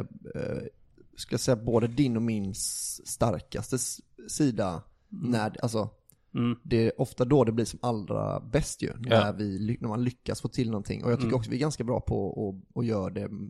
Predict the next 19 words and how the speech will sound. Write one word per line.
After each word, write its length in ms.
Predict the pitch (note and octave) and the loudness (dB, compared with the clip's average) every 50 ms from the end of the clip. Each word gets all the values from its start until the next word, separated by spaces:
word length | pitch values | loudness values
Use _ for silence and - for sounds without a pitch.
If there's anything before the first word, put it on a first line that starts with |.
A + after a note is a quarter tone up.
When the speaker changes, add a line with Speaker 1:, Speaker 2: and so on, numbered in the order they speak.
| - - - | -12 -8 -6
Speaker 1:
eh, 220 | G#2 G2 F2 F2 | -6 -4 -4 -4
mot 300 | G2+ A#2 A#2 A2 - - | -2 -2 -2 -4 -4 -4
varann, 360 | G2 F#2+ - B2+ C#3 C#3 C3 | -4 0 0 0 0 0 -2
liksom, 240 | A#2+ A2 - - - | -4 -4 -6 -6 -8
att 140 | - A2 - | -8 -4 -2
vi 40 | A#2+ | -2
Speaker 2:
Mm. 120 | A2 A2+ | -2 -2
Speaker 1:
improviserar, 580 | A2+ G#2+ A2 A2 G#2 A2+ G#2 F#2 F#2 F#2 - - - _ _ _ _ _ _ _ _ _ _ _ _ - | -2 -2 -2 0 2 2 2 2 0 -2 -4 -6 -12 _ _ _ _ _ _ _ _ _ _ _ _ -4
eh, 80 | - G2 | -4 -2
på 260 | - - - A#2+ G#2+ | 0 2 2 2 2
scen 420 | - - - A#2+ G#2 F#2+ F#2+ G#2 | 0 -2 -2 -2 -2 -2 0 0
med 160 | A2+ G#2 G2 | 0 0 0
varann, 440 | F#2+ F#2+ F#2+ F#2+ E2+ F2 E2+ - - - | 0 -2 -2 -2 -2 -4 -6 -8 -10 -12
att 80 | G#2 | -10
det 60 | - A2 | -6 -4
blir 240 | G#2+ A2 G#2+ A2+ G#2+ | -2 0 2 2 2
ofta 260 | G2+ - - - G#2 | 2 0 -2 0 0
jävligt, 380 | G#2+ G2 G2 G#2+ - _ - | 0 0 -4 -6 -10 _ -6
eh, 200 | - - - G#2 | -4 -2 -2 -4